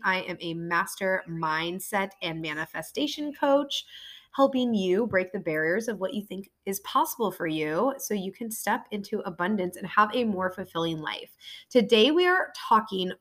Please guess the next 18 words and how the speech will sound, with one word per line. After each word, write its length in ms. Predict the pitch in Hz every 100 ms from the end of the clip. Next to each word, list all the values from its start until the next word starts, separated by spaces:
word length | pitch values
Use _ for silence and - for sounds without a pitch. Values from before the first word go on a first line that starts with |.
| -
all 520 | 170 175 190 220 233
about 800 | 247 214 165 156 147 156 196 339 359 - - _
toxic 500 | - 165 165 - -
men 440 | 220 180 170 180 190
and 100 | 185
how 200 | 180 165
we 100 | 175
can 220 | 175 185
stop 540 | - - 180 160 190 - _ _ -
attracting 580 | 196 - 156 - - -
them. 400 | - - 220 220 - -
This 160 | - 196
was 140 | 247
a 60 | 285
post 400 | - 208 214 -
that 100 | 196
I 80 | 185
did 560 | 180 165 165 165 165